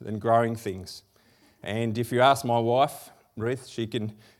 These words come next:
tell you about all the things that I've killed over our married life <clears throat> in the garden. And it's not great. <laughs> Just, yeah, ju-, just clarify, in the garden. Um,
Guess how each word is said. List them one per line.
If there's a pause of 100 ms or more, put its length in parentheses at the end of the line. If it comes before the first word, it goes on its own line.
tell
you
about
all
the
things
that
I've
killed
over
our
married
life (260)
<clears throat>
in
the
garden. (600)
And
it's
not
great. (560)
<laughs>
Just,
yeah,
ju-,
just
clarify,
in
the
garden. (1000)
Um,